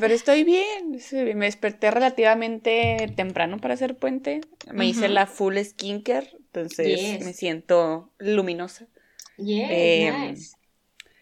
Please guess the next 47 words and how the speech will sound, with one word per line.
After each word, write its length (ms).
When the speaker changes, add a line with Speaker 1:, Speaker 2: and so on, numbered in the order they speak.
Speaker 1:
y 180
ya 80
desayuné, 960
estamos 340
grabando, 760
que 140
puede 300
salir 440
mal, 300
así 260
que 320
buen 220
lunes, 300
a 40
diferencia 460
de 120
otros 260
lunes. 380
Speaker 2:
¿Verdad? 600
Se 160
siente 320
bien. 460
El 220
lunes 280
no 220
es 220
el 120
problema, 600
el 140
lunes 420
es, 340
eh, 220
o 100
sea, 160
el 80
problema 460
del 120
lunes 300
es 120
que 100
tienes 240
que 100
regresar 400
a 40
trabajar, 600
entonces 580
sí. 60